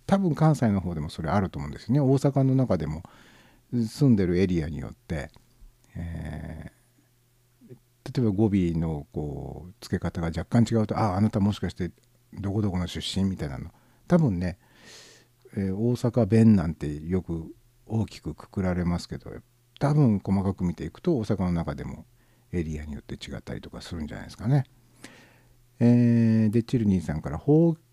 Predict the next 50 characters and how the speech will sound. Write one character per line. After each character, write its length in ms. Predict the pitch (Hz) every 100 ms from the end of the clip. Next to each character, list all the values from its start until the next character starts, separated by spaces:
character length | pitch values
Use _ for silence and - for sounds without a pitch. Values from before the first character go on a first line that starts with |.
| -
え 380 | 113 104 101 -
ー、 60 | -
標 260 | 151 175
準 360 | 170 170 175 175
語 140 | 165
だ 160 | 160 156
と 300 | - 107 120
お 140 | 110 117
見 240 | 135 139
え 100 | 139
に 160 | 139 135
な 140 | 131
る 180 | 113 - _ -
は 180 | 156 -
「訪 260 | 113 117 156
ね 260 | 147 104 _ -
て 160 | 120 113
く 200 | - 98
る」 160 | 82 _ _ _
っ 20 |
て 120 | 104
い 300 | 117 135 135
う 100 | 127 _ 104
意 100 | 98
味 180 | 73 -
で 120 | 71
す 160 | - -
よ 140 | -
ね。」 180 | - - - _ _ _ _ _ _ - _ _ _ - - -
あ、 180 | 113 -
そ 140 | -
う 40 | 190
な 80 | -
の？ 160 | - - _ _ _ - - _
そ 120 | -
れ 80 | 196
で、 160 | 196 139
じ 120 | 123
ゃ 40 | 196
あ 40 |
い 60 | 165
い 40 |
ん 100 | 196
だ。 200 | 95 - _ -
お 100 | 120
見 180 | 135 139
え 80 |
に 120 | 131 123
な 160 | 117
る。 160 | 82